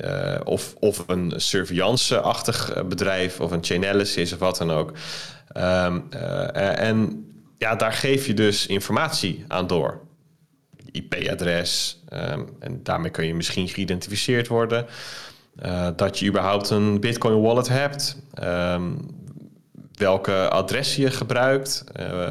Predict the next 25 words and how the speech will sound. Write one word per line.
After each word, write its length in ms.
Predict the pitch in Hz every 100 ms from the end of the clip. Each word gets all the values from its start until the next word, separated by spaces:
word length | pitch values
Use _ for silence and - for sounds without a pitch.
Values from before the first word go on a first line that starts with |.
| -
wat 200 | 101 98
daar 440 | 95 90 64 -
dan 260 | 98 92 92
voor 160 | 101
saldi 520 | - 127 131 131 127 123
mee 220 | 87 110 110
gemoeid 360 | 110 110 113
zijn, 280 | - 110 -
gaan 340 | - 98 92
enzovoort. 640 | - 104 - - - - - - - _ _ - - _
Ehm, 360 | 113 117 113 107
dus, 520 | 113 156 180 - - -
eh, 720 | 127 123 120 120 113 92 95
zegt 360 | - 120 117 -
de 60 |
auteur, 440 | 76 107 - 101 101
joh, 420 | 101 101 - - - _
dit 180 | 127 127
is 180 | 117 -
de, 300 | 101 92 90
de 160 | 95 -
eerste 400 | 117 120 - 78
en 140 | 98
voornaamste 580 | 101 98 107 107 - 92
reden, 500 | 92 95 92 95